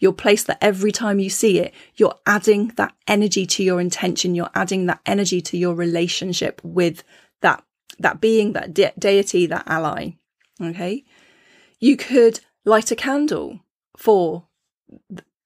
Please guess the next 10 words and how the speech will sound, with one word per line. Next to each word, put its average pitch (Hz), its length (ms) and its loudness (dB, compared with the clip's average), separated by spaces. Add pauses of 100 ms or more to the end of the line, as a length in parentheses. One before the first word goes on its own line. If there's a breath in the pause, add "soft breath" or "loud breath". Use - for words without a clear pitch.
(180)
the 196 160 2
energy 190 300 2
that 165 120 -2
you're 180 160 2
working 175 420 -2
with. - 320 -10 (920)
And 226 180 2
that's - 200 2
it. - 180 2
Just, 233 200 -2